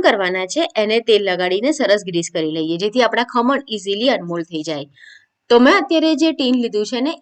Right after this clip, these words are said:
એ છ ઇંચ વાળું છે. તો આ પ્રમાણે ચારે બાજુ આપણે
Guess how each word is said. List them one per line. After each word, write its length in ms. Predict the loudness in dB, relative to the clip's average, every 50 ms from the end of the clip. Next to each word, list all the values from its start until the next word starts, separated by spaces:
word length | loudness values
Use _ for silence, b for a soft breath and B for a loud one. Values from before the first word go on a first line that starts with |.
| -2 -2
એ 20 | -2 -4 -6 -4
છ 40 | -2 0 0 0 0 -2
ઇંચ 180 | -4 -6 -8 -8
વાળું 260 | -6 -6 -6 -6 -4 -4
છે. 100 | -6 -6 -6 _ _ _ _ _ _ _ _ _ _ _ _ _ _ _ _ _ _ _ _ _ _ _ _ _ _ _ _ _ 0
તો 120 | 2 4 6 6
આ 40 | 6 4
પ્રમાણે 360 | 2 0 0 0 0 -2 -2 -4 -8 _ _ _ 2 4
ચારે 180 | 4 6 4 2 2 0
બાજુ 260 | 0 0 0 0 0 0
આપણે 220 | 0 0 -2 -4